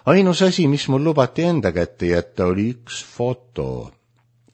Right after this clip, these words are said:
kus meid oli tüdrukutega koos pildistatud. Kuid ma pidin sealt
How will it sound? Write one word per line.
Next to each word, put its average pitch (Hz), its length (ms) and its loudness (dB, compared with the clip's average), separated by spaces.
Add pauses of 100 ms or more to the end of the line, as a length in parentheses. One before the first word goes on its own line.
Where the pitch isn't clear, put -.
(120)
kus - 240 -10
meid 85 220 -2
oli 80 240 -2
tüdrukutega 104 800 -8
koos 82 480 -8
pildistatud. - 960 -10 (460)
Kuid 160 500 4 (140)
ma 92 200 -2
pidin 80 420 -4
sealt 85 440 -6